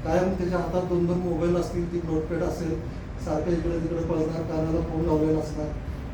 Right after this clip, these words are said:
असा एक बॉस बघितला होता मी. काय माहिती, कुठं त्याच्या ऑफिसमध्ये गेलं की ते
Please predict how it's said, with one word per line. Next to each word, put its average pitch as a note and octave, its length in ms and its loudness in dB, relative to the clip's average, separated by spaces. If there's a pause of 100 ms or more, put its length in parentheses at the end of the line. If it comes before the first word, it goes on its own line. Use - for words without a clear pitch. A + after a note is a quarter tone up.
असा E3 140 0
एक F3+ 140 0
बॉस F3+ 180 2
बघितला F3+ 300 0
होता F3 240 4
मी. C#3+ 100 -2 (1120)
काय F3+ 160 4
माहिती, G3+ 200 2
कुठं E3 440 -4
त्याच्या F3+ 200 0
ऑफिसमध्ये F3+ 480 -2
गेलं F3+ 220 2
की F3+ 120 -2
ते F#3 140 -2